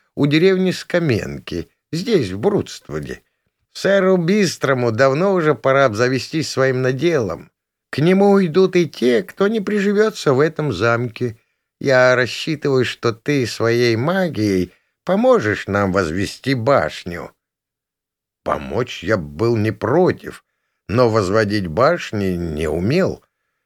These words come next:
Это вам не стены с колоннами и не сарай проапгрейдить.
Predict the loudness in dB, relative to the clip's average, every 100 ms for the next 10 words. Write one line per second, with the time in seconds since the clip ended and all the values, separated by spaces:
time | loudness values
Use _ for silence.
0 | -6 -2 2 2 2 2 -2 -4 -2 0
1 | -2 -4 0 2 2 0 -2 -6 -8 -12
2 | -4 -2 0 0 0 2 0 -2 0 0
3 | 0 -2 -4 -4 -6 -12 -20